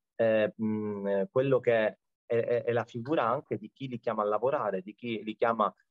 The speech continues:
a, a fianco, no? E quindi questo molte volte non viene capito, non, non viene proprio capito da queste persone e si rischia poi di, eh, frantumare dei, un percorso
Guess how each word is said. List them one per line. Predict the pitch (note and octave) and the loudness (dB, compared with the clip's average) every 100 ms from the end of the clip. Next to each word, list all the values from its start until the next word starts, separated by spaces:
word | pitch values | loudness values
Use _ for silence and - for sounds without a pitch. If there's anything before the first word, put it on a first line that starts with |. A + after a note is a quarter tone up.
| _ | _
a, | - G#2 G2+ F2+ F#2+ F#2+ F#2 F2+ F2 _ | 0 2 4 2 -2 -8 -18 -20 _ _
a | G2+ | -12
fianco, | - D#3 C3 G#2+ - | -2 2 2 2 0
no? | A2 D#3+ F#3 _ _ _ | 2 2 0 _ _ _
E | A#2+ | -8
quindi | - G3 D#3+ - | 0 0 2 0
questo | F3+ F#3 D#3 | -2 0 0
molte | C3 C#3+ | 0 -2
volte | D#3 D3+ | -4 -2
non | A#2+ | 0
viene | A#2+ A#2+ | 0 0
capito, | A#2+ A#2+ G#2+ | -2 -4 -4
non, | G2+ A2 A2+ | -2 -2 -2
non | B2 C3 | -2 0
viene | D3+ C3 | 0 0
proprio | D3 D3 B2+ - | -2 0 0 -2
capito | - D3+ C3 C#3 | -6 -6 -4 -2
da | A2 | -2
queste | G#2+ - A2 | -4 -10 -8
persone | G#2 - - G2 E2 G2 C#3 D#3+ _ _ _ | -8 -10 -6 -4 -2 0 0 -2 _ _ _
e | - | -4
si | E3+ - | -2 -2
rischia | B2+ B2+ G#3+ | -2 -2 -2
poi | G3 A#2 D3 A#2+ | 2 2 2 0
di, | G2 A2+ G#2+ | -2 -2 -4
eh, | - G2 | -6 -8
frantumare | - G#2+ - C3 G#2+ F#2 F#2 F2+ - | -4 -4 -2 0 2 4 4 2 2
dei, | A2+ G#2+ G#2 G2 | 2 2 0 -2
un | C3+ | 0
percorso | D3+ D#3 C#3 G2+ - - G2+ F#2+ | 0 2 2 2 0 0 0 0